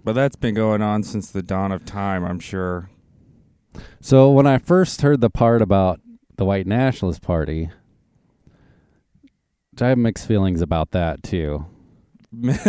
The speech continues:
Speaker 2: You know?
Speaker 1: Well, I'm a little, I'm a little, uh, fuzzy on what the meaning of nationalism is.
Speaker 2: So,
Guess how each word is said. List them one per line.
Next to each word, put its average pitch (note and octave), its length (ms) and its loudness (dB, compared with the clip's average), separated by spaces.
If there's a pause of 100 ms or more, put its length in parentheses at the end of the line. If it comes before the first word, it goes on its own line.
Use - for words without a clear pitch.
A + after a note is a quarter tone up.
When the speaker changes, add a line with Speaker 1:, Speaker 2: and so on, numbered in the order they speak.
(440)
Speaker 2:
You G2 120 0
know? F2 360 0
Speaker 1:
Well, D#3 200 2
I'm D#3+ 220 0
a B3+ 80 0
little, D#3 460 0 (800)
I'm C3 160 0
a D#3 60 0
little, B2 680 0
uh, G2 240 0
fuzzy G#2+ 500 -2
on F#2 240 -4
what G2 180 -4
the G2+ 120 -4
meaning F#2+ 400 -2
of F2 180 -10
nationalism F2+ 840 -6
is. - 80 -8
Speaker 2:
So, D3+ 600 4